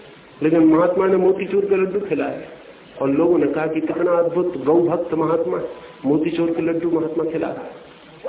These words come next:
हिंदुस्तान की गरीबी गांधी जी की बात से बचेगी, मिटेगी नहीं, क्योंकि गरीबी मिटाने के लिए टेक्नोलॉजी चाहिए और गांधी जी टेक्नोलॉजी के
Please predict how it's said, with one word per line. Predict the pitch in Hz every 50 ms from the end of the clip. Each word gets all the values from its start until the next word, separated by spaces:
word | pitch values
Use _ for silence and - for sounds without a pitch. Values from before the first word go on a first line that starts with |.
| 605 - - - - 605 - - - - - - - -
हिंदुस्तान | 202 233 254 311 311 302 294 - - 254 254 269 277 294 302 302
की | 294 269 247
गरीबी | 190 185 214 220 240 254 262 262 277 285 285 277
गांधी | - 208 226 226 240 240 240 240
जी | 196 196 233 240
की | 240 220 220 208
बात | 175 147 165 180 196 214 214 214 214 - -
से | 247 240 240 156 - -
बचेगी, | 160 175 175 - 233 240 226 196 208 208 196
मिटेगी | 165 156 156 165 165 - 208 208 - 190 196
नहीं, | 190 190 185 185 170 - - - - - - - - - - - - - - -
क्योंकि | 185 175 180 185 175
गरीबी | 147 135 175 190 214 220 214 214 208 196
मिटाने | 180 160 151 156 156 156 160 170 175 185 185 180
के | 180 175
लिए | 180 170 156 156
टेक्नोलॉजी | 160 - 143 139 139 135 131 127 127 131 135 139 139 139 143
चाहिए | - 151 143 143 147 147 143 143
और | 135 127 127 127 120 120
गांधी | 123 131 139 139 139 139
जी | 139 135 135 131
टेक्नोलॉजी | 127 - - 135 131 131 135 127 123 127 131 127 127 127 135
के | 131 131